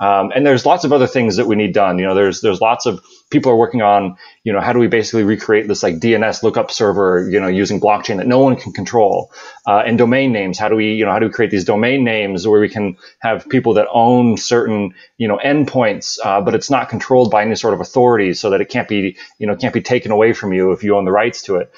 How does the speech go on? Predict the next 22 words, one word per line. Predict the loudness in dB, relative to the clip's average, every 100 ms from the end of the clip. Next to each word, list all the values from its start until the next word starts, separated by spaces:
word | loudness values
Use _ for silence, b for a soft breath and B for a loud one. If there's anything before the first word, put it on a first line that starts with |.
| B B -6
And, | -4 0
and | 2
we're | 0
slowly | 0 0 2 4 2
kind | 2 0 -2
of | 0
building, | 2 4 2 -2 -6 -12 b b _
you | -20 -16 -6 -2
know, | -2
all | 2 2
of | 2
these | 0 -2
tools | -2 2 2 2
that | 0
we | 0
need | 0 0
as | -4
computer | -6 -6 -4 -2
scientists | -2 -2 -2 -4 -6 -4 0
using | 0 0 0
blockchain. | 2 2 0 -6 -4 -6 -10 B B B _
And | -4 0 0 0 -2